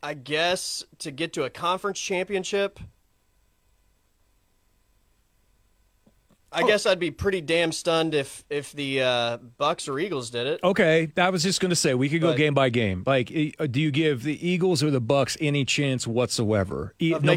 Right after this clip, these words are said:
Speaker 2: matter
Speaker 1: the conference title game?
Speaker 2: Yeah,
Speaker 1: No.
Speaker 2: no matter who wins this week.
Speaker 1: No, I would be stunned if that happened.
Speaker 2: Yeah.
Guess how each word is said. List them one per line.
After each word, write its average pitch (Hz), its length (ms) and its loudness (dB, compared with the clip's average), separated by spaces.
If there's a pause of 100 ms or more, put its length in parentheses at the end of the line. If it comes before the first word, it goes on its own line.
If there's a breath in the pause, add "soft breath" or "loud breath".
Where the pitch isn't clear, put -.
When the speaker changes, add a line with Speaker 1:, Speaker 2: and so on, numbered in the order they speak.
Speaker 2:
matter 147 120 4
Speaker 1:
the 135 80 2
conference 180 400 -4
title 175 200 0
game? 165 200 -4
Speaker 2:
Yeah, 170 200 4
Speaker 1:
No. 135 120 2
Speaker 2:
no - 20 2
matter 139 200 4
who 180 120 4
wins 131 320 2
this 104 220 -2
week. - 320 -8
Speaker 1:
No, 160 480 -4
I 156 160 -2
would 160 160 -6
be 151 160 -4
stunned 135 640 -4
if 98 100 -14
that 98 160 -14
happened. - 200 -18
Speaker 2:
Yeah. 95 180 -4